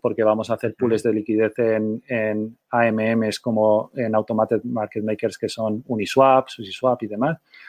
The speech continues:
Vamos a hacer cross-chain entre diferentes cadenas, con lo cual vamos a empezar a interactuar con diferentes protocolos y creo que es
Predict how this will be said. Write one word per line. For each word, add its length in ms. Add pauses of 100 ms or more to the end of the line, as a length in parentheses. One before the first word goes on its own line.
(140)
Vamos 300
a 40
hacer 420
cross-chain 760
entre 260
diferentes 520
cadenas, 520 (340)
con 160
lo 120
cual 160
vamos 260
a 40
empezar 360
a 60
interactuar 580
con 280
diferentes 460
protocolos 580
y 140
creo 240
que 340
es 220